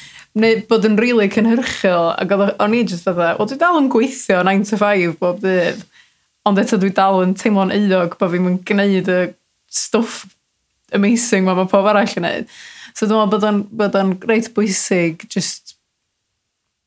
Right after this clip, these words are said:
peidio teimlo pressure i neud dim byd, ond yn sicr dwi'n meddwl bod neud stwff a jyst cadw'n brysur, dim,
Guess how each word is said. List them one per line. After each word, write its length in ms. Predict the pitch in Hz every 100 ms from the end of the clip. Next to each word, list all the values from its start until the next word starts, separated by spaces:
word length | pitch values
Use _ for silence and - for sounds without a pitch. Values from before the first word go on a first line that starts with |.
| _ -
peidio 400 | - 226 233 -
teimlo 240 | 180 208 185
pressure 520 | 190 233 - 190 175
i 60 |
neud 120 | 165 170
dim 140 | 170
byd, 380 | 190 185 165 - -
ond 360 | 196 190 175
yn 140 | 196 185
sicr 600 | - 202 - 196 180 175
dwi'n 260 | - 208 185
meddwl 200 | 170 170
bod 400 | 175 165 160 - _ _ _ _ -
neud 300 | 196 196 190
stwff 460 | - 185 175 175 -
a 200 | 185 160 - - _ _ _ _ _ -
jyst 160 | - -
cadw'n 300 | 349 330 233
brysur, 460 | 196 - 185 196 220
dim, 160 | 285